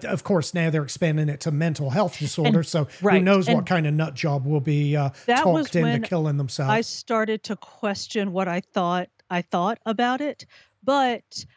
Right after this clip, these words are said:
Speaker 2: I think I'm with you on that, that, yeah, that I believe that, like, your life, your body, your choice,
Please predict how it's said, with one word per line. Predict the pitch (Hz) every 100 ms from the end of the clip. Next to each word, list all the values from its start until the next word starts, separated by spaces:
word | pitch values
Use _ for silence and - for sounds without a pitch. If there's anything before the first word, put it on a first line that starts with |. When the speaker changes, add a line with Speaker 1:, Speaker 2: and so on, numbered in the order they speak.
| _ _ _ -
Speaker 2:
I | 233
think | - 302 -
I'm | - 240 254
with | 247 -
you | 196 220 254
on | 202 202
that, | 190 196
that, | 214
yeah, | 196 226 254
that | 190 180
I | 196
believe | 208 226 202 196 190 165
that, | 185 180 - - - _ _ _ _ _ _ _ _ _ _ _ _
like, | 208 190 -
your | 180 160 202
life, | 196 196 190
your | 214
body, | 175 180 185
your | 202 170 175
choice, | - - 208 175 156 - -